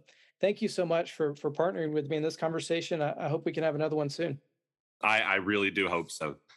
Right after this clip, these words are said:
Speaker 2: Thank you so much. And, uh, just one thing I wanna add to that, that last bit, I think about Dead Poets Society, where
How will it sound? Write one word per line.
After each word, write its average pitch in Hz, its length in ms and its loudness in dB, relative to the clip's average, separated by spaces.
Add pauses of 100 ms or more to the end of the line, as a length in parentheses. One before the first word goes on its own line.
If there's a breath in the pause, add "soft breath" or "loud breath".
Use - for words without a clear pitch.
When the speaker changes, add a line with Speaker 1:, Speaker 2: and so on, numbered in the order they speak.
(120)
Speaker 2:
Thank 95 260 0
you 101 60 0
so 95 260 0
much. 87 420 -2
And, 95 240 0
uh, 92 200 2 (300 loud breath)
just 120 300 -4
one 113 160 0
thing 113 180 0
I 101 60 4
wanna 92 360 0 (1500 soft breath)
add 92 360 2
to 101 120 -4
that, 87 240 0
that 95 180 -2
last 95 380 0
bit, 87 240 -2 (300 soft breath)
I 95 80 2
think 107 180 -4
about 104 300 0
Dead 95 180 0
Poets 95 400 -4
Society, 78 720 -4 (480 loud breath)
where 92 380 2